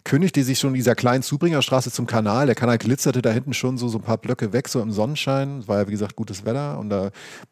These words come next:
kündigte sich schon buntes Treiben an. So. Und, ähm, je näher ich komme, sind da schon so ein paar Restaurants an der Straße. Ich denk so, wow, die sehen ja eigentlich gar nicht so richtig schlecht aus. Also ich dachte noch, ich sei privilegiert, bis ich merkte, da gibt's verdammt viele von in Paris, so kleine, schöne Restaurants.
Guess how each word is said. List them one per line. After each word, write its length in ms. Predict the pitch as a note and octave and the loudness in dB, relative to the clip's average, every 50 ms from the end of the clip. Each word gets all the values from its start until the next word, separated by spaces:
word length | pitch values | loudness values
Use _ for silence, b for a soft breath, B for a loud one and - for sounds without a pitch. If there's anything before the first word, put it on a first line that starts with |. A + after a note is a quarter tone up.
| - - - - | -18 -16 -14 -6
kündigte 320 | - - D#3+ G3+ G3 - C#3 | 2 4 4 4 4 2 0
sich 160 | B2 C3 - | -2 -2 -2
schon 100 | - B2+ | -2 -2
buntes 400 | A2 - A#2+ C#3 D#3+ D3+ B2+ - | -2 0 -2 0 0 0 -2 -2
Treiben 400 | - - A#2+ A2 C3+ E3 E3 D3 | -2 -2 0 2 2 2 0 -2
an. 200 | - C3 D3 D3+ | -4 -4 -4 -2
So. 280 | D#3 D#3+ D#3+ D#3+ E3+ E3+ B B B B B B B B B | -2 -2 -2 -2 -4 -6 B B B B B B B B B
Und, 420 | - - A2+ A2+ A#2+ A#2+ - - | -4 -2 0 0 0 0 -2 -2
ähm, 160 | - A#2+ A#2 A#2 | 0 2 2 4
je 140 | G2+ A#2+ | 4 2
näher 180 | A2 A#2 C3 C#3+ | 4 6 4 4
ich 120 | C3 - - | 4 2 -2
komme, 420 | - - D#3 F3 E3+ D#3+ D#3+ D#3 | 0 0 2 4 4 4 4 4
sind 160 | B2 A#2+ A#2 | 2 2 0
da 60 | A#2 A2 | 0 0
schon 140 | - B2 | 0 -2
so 80 | G#2 A2 | -2 -4
ein 40 | G#2 | -4
paar 180 | - - A2 | -4 -4 -4
Restaurants 520 | A2+ - - - B2+ A2+ C3 D3 F3 F3 - | -4 -4 -2 -2 -2 0 0 0 0 0 0
an 60 | D3 | 0
der 80 | C#3 C3 | 0 0
Straße. 300 | - - A2 A2+ - - | 0 0 0 0 0 0
Ich 20 | |
denk 140 | A#2+ A2+ - | -2 -2 -2
so, 100 | - - - - - | -4 -8 -8 -8 -8
wow, 260 | - - - - - - | -8 -6 -6 -8 -8 -10
die 120 | - B2+ | -12 -8
sehen 160 | A2+ A#2 A#2+ | -6 -4 -4
ja 140 | C#3 D#3 B2 | -4 -4 -6
eigentlich 300 | - - A#3+ - - - - _ | -6 -8 -8 -8 -10 -10 -10 _
gar 180 | - F#2+ G2+ C3 | -6 -4 -4 -2
nicht 120 | E3+ D3+ | -2 -2
so 100 | - C3 | 0 0
richtig 280 | B2+ E3+ F3+ - G3 - - | 0 0 2 2 0 0 0
schlecht 320 | - A2+ G#2+ G#2 - - | -2 -2 -2 -2 -2 0
aus. 320 | A#2+ A2+ A#2 E3 G3 - - | 0 0 2 0 -2 0 0
Also 80 | A#2+ | 0
ich 80 | B2 A2 | 4 4
dachte 180 | C#3+ B2 - | 4 4 4
noch, 160 | C3+ B2+ A#2+ A2 | 4 4 4 4
ich 60 | - | 6
sei 120 | - B2+ | 4 4
privilegiert, 460 | A2 - C3+ B2+ A2 A2+ A2 D3+ F3 | 6 4 0 2 2 2 4 4 2
bis 120 | - A2+ - | 2 2 -4
ich 100 | G2+ G2+ | 0 2
merkte, 200 | B2 A2+ - - | 2 2 2 2
da 100 | A#2+ A2 | 0 0
gibt's 200 | - B2+ - - | 0 -4 -8 -4
verdammt 320 | - A#2+ B2+ B2 C#3 - | -2 2 2 2 0 0
viele 240 | - - G#3 A3 - | -4 0 4 4 4
von 220 | - - - - | 4 4 2 4
in 100 | D#3+ D3+ | 4 6
Paris, 460 | - - - C#3 B2 A#2+ - F3+ - - | 4 4 4 4 2 4 2 0 0 0
so 80 | A2+ | -2
kleine, 420 | - - - G#2 A2 A#2 A2+ A2+ A2 | -2 2 2 4 4 6 6 4 4
schöne 340 | - - C3 A#2+ A#2+ G#2+ | 4 4 6 6 6 6
Restaurants. 540 | G#2+ G#2 - - A2+ G2+ A2 A2+ C#3 F#3+ A3+ | 6 4 4 2 2 4 6 6 6 4 4